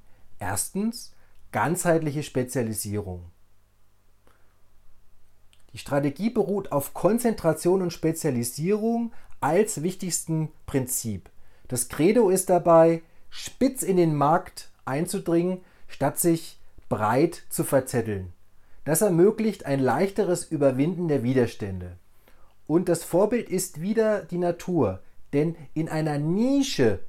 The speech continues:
findet das Lebewesen den geringsten Widerstand und die günstigsten Entwicklungsmöglichkeiten.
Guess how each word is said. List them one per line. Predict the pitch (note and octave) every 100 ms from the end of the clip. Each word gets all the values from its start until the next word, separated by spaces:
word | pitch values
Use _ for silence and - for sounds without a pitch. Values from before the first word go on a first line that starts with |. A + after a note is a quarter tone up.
| - -
findet | - A3 A#3+
das | D#3+ C#3+
Lebewesen | D3 F3+ G#3 F3+ F#3 G3 F#3+ F#3+
den | E3 D3+
geringsten | C#3+ C#3 G3+ C#4 C#4 - A3 F3+
Widerstand | F#3+ F#3+ - - C3 E3 - -
und | D#3
die | C#3+ C3+
günstigsten | - G#3 B3+ - A3 G#3 - -
Entwicklungsmöglichkeiten. | E3+ D3 D#3+ D3+ B2 - G#2 G#2 G2 - F#2 F2+ F2